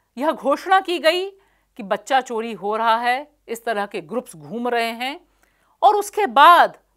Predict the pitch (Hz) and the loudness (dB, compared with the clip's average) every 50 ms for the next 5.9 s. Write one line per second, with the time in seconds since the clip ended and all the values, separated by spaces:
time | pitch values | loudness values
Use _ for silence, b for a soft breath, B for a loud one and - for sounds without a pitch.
0 | _ - - 330 370 403 440 427 427 - 220 208 214 214 208 233 247 254 254 214 | _ -8 -4 -2 0 0 0 -2 -2 -2 -2 -2 -2 2 6 8 8 8 8 6
1 | 160 131 147 _ _ _ _ _ - 220 202 220 202 262 254 196 190 - - - | 4 2 -4 _ _ _ _ _ -16 -14 -14 -12 -8 -8 -6 -6 -6 -10 -8 -8
2 | 254 220 214 196 202 - - 180 170 - 226 226 226 226 247 247 220 196 180 - | -6 -6 -6 -6 -8 -6 -6 -8 -8 -6 -10 -10 -8 -8 -10 -10 -10 -12 -14 -14
3 | 175 - 165 170 180 175 180 - 254 254 254 269 330 359 359 b b b b b | -14 -12 -8 -4 -4 -4 -4 -4 -8 -8 -6 -6 -6 -8 -8 b b b b b
4 | b _ - 240 285 349 415 - 302 254 233 269 262 262 262 247 214 165 139 - | b _ 2 4 6 6 6 4 4 0 -2 -2 -2 0 2 2 2 2 0 -4
5 | _ _ _ _ - 202 208 - - - - 202 208 226 233 226 - - | _ _ _ _ -12 -12 -12 -12 -14 -8 -2 0 0 0 0 -2 -6 -16